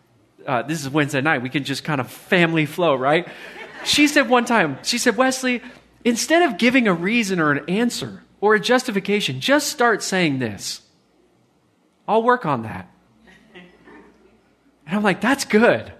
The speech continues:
I'll work on that. I'll work on saying, 'I'll work on that.'"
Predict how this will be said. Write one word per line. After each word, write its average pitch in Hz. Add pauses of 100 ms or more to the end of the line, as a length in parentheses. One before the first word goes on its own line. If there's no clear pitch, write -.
(220)
I'll 202
work 226
on 180
that. - (1500)
I'll 269
work 294
on 247
saying, 226
'I'll 196
work 220
on 170
that.'" 117